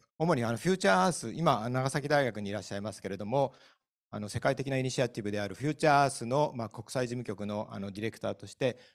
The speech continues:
まあ、長い間、あの、務めてこられております。そ-、そのため、まあ、あの、学長の話の中にございました、えー、学際的な取り組み、あるいは超学際的な取り組み、こういうところにいろいろ取り組んでいらっしゃいましたので、その観点からいろいろお話をきた-、いただきたいと。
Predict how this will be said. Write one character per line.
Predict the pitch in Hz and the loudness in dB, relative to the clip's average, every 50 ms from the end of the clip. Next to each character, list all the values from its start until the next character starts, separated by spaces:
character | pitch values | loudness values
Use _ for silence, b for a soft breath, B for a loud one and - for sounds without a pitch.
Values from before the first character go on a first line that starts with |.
| b | b
ま | - 113 | -4 -4
あ、 | 113 | -4
長 | 101 107 113 110 | -2 -2 -2 0
い | 107 | -2
間、 | 98 95 101 92 | -2 -2 -4 -8
あ | 73 | -8
の、 | 76 92 92 87 87 85 80 80 | -8 -8 -8 -8 -8 -8 -10 -10
務 | - - - 98 | -10 -10 -10 -10
め | 87 | -10
て | - - | -10 -10
こ | - 87 | -10 -8
ら | 87 | -8
れ | 82 80 | -8 -8
て | - 76 | -10 -12
お | 71 | -14
り | 71 | -14
ま | 71 82 82 | -16 -16 -16
す。 | - - b b b b b _ | -16 -18 b b b b b _
そ-、 | - 131 123 131 - _ | -8 -8 -8 -8 -10 _
そ | - 131 131 | -8 -6 -2
の | 139 139 135 | 0 0 0
た | 131 - 131 127 | 0 0 -2 0
め、 | 131 143 143 135 - | 2 2 2 2 2
ま | 120 131 120 101 - - | 0 -2 -2 -2 -2 -6
あ、 | 120 | -8
あ | 107 | -8
の、 | 107 104 101 98 92 80 98 95 87 101 98 _ b b b b b b b b b b _ _ - | -6 -6 -6 -6 -8 -8 -10 -10 -12 -14 -16 _ b b b b b b b b b b _ _ -6
学 | 127 131 - | -6 -4 -2
長 | - 156 147 | -2 -2 0
の | 143 | 0
話 | 131 147 147 135 131 147 | 0 0 -2 -2 -4 -4
の | 135 123 | -4 -2
中 | 123 120 110 - 110 | -2 -2 -2 -2 -4
に | 107 107 | -4 -4
ご | 101 110 | -6 -4
ざ | 101 117 113 110 | -4 -2 -2 -2
い | 110 | -2
ま | 113 110 104 | -4 -4 -6
し | - - | -6 0
た、 | - 123 127 120 - | 2 2 2 2 0
え | - 107 104 | -4 -8 -8
ー、 | 95 | -6
学 | - - - - | -8 -8 -4 0
際 | 139 147 147 | 2 2 2
的 | - 147 131 143 | 0 -2 -4 -2
な | 139 131 | -4 -4
取 | 131 131 120 117 | -4 -4 -6 -6
り | |
組 | - 135 120 117 | -6 -6 -6 -6
み、 | 117 | -6
あ | - 123 | -6 -4
る | 123 135 | -4 -2
い | |
は | 117 90 | -2 -4
超 | - - 196 156 95 | -2 -2 -2 0 0
学 | 101 92 - | -2 -6 -6
際 | - 107 95 | -6 -6 -6
的 | - 98 | -8 -10
な | 101 104 95 | -10 -10 -10
取 | - 98 101 | -8 -10 -10
り | 98 | -10
組 | - 90 90 90 | -10 -12 -12 -10
み、 | - | -8
こ | - 143 139 | -4 -2 -2
う | 143 | -2
い | |
う | 139 | -2
と | - 139 | -2 -2
こ | - 151 | 0 2
ろ | 143 139 135 131 | 2 2 2 2
に | 131 135 139 131 135 B B B | 0 0 -2 -2 -4 B B B
い | - 127 | -4 0
ろ | 123 | 0
い | 123 | 0
ろ | 117 | 0
取 | 113 - 113 110 | -2 -4 -6 -8
り | - | -6
組 | - 110 | -6 -4
ん | 104 | -4
で | 92 | -2
い | 80 | -2
ら | 90 | -4
っ | 90 | -6
し | - | -6
ゃ | 85 | -10
い | 78 | -10
ま | 78 | -12
し | - - | -14 -14
た | - 78 | -16 -14
の | 71 82 | -12 -12
で、 | 80 | -12
そ | - - 143 | -4 -2 0
の | 143 143 | 0 0
観 | - - 143 135 117 | 2 2 2 2 0
点 | - - 92 82 | -2 -6 -6 -4
か | 82 101 | -4 -4
ら | 92 | -4
い | 82 85 | -4 -4
ろ | 95 90 | -4 -6
い | 80 | -6
ろ | - | -8
お | - | -10
話 | - 92 92 95 - - 131 | -8 -8 -8 -6 -2 0 -2
を | 135 | -2
き | - | 0
た-、 | - 117 - - | -2 -4 -4 -4
い | - | -6
た | - 87 | -6 -4
だ | 92 92 | -4 -4
き | - - | -4 -6
た | - 85 | -12 -12
い | - - | -12 -12
と。 | - | -18